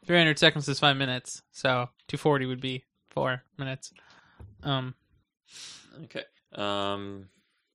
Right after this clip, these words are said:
Speaker 2: Yeah, so it, it shaves a minute off.
Speaker 1: So, but, like,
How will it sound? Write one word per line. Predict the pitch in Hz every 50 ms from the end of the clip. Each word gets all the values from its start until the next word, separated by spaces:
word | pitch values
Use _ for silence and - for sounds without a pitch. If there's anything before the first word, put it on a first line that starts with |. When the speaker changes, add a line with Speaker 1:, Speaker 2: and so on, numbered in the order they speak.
| _ _ _ _ _ _ _ _ _ - - - - _ _ _ _ _ _ _ _ _ _ _ _ _ _ _ _ _ _ - - - _ - - - - - _ - _ _ _ _ _ _ _
Speaker 2:
Yeah, | 143 135 110 90 - - _ _ _
so | - - - 107 98
it, | 101 101 - _ -
it | - 113 -
shaves | - 131 117 107 98
a | 104
minute | 104 98 98 - - 92
off. | - - - - _ - - _ _ _
Speaker 1:
So, | - - - 180 165
but, | 151 151 165 151 - _ _ - 156 160 - _ _ -
like, | 156 165 165 156 - _